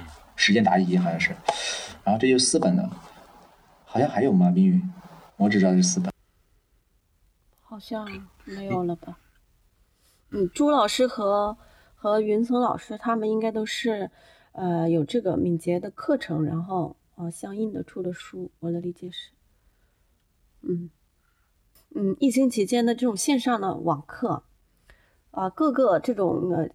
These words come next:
Speaker 2: 在线教育的机构，他们这种网课啊，这种，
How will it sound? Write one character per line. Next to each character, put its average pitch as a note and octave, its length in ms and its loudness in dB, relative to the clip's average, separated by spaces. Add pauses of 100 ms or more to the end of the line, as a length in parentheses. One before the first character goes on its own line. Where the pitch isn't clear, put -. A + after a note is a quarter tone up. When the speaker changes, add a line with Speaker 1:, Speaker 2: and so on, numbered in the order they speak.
Speaker 2:
在 C4 140 0
线 B3 260 0 (220)
教 B3 240 2
育 A#3+ 100 4
的 F3 140 2
机 A3 280 -4
构， G#3 380 -2 (320)
他 - 180 -4
们 G3+ 220 0
这 A#3 100 0
种 G#3 240 -2
网 E3 260 -2
课 - 320 0
啊， - 140 -2
这 A3 120 -4
种， E3+ 280 -4